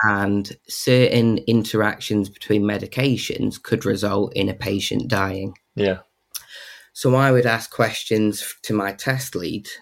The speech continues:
Speaker 1: "What happens if we let a defect through and we, we cause someone, you know, pain, harm, or,
Speaker 2: Yeah.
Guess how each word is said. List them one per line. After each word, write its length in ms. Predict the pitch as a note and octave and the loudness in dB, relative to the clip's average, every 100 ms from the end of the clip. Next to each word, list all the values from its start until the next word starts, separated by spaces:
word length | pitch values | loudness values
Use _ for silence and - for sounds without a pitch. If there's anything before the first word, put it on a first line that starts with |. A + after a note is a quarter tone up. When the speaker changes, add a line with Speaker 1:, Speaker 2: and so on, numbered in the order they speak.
| _ | _
Speaker 1:
"What 220 | A#2 B2+ | -2 -2
happens 420 | B2+ B2+ B2+ A2 G#2+ | 0 0 2 0 0
if 160 | - | 2
we 140 | G#2+ G#2 | 2 4
let 180 | G2+ | 0
a 40 | F#2+ | 0
defect 600 | G#2+ B2 B2+ - - - | 2 2 2 -4 -4 -14
through 520 | - D#2+ D2+ E2 G2+ - | -4 0 0 -2 -6 -4
and 600 | G2 G2+ G2+ G2+ G2 - - - _ - - G2+ | -2 0 0 -2 -2 -8 -18 -20 _ -14 -4 4
we, 380 | G#2 G#2 G#2 - | 4 6 0 2
we 160 | A2 | 0
cause 400 | G2+ G#2+ G#2 G2 | 2 2 2 0
someone, 840 | - - - G2+ G2+ G2+ G2+ G2 A2 - | -6 -8 0 2 4 2 0 -2 -10 -8
you 140 | G2 | -4
know, 300 | G2 G#2 G2+ - _ | -4 -6 -10 -14 _
pain, 400 | - D#3 C3+ - | -6 -2 -2 -4
harm, 500 | - B2 A#2 - - | -6 -4 -4 -4 -2
or, 60 | - | 2
Speaker 2:
Yeah. 200 | G#2 | 2